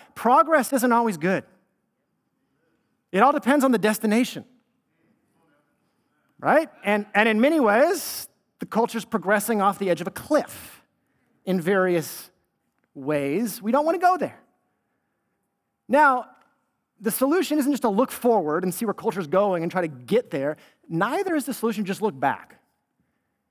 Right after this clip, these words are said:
and say, "If we just were traditional again, everything would be fine." Because show me the point in history where, where sex wasn't radically broken among human beings.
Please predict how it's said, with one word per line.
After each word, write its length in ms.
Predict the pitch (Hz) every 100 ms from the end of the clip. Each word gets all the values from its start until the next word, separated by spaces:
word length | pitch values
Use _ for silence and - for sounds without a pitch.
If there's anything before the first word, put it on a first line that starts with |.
| _ _
and 80 | 147
say, 100 | 202
"If 160 | 190
we 80 | 165
just 240 | 147 277 233
were 80 |
traditional 560 | 262 226 233 254 233 208
again, 220 | 185 180
everything 180 | 196 190
would 80 | 185
be 80 | 175
fine." 400 | - 208 175 139
Because 400 | 165 208 175 160
show 320 | - - 247
me 100 | 285
the 80 | 277
point 480 | - - 233 185 185 - _ _
in 140 | 202
history 760 | 196 170 233 - 202 175 170 151 _ _ _
where, 380 | - 190 180 175
where 140 | 185 190
sex 400 | - 254 220 -
wasn't 280 | 220 208 190
radically 540 | 156 202 214 190 208
broken 440 | 147 175 180 160
among 220 | 147 151 147
human 240 | 151 143
beings. 440 | 139 120 - -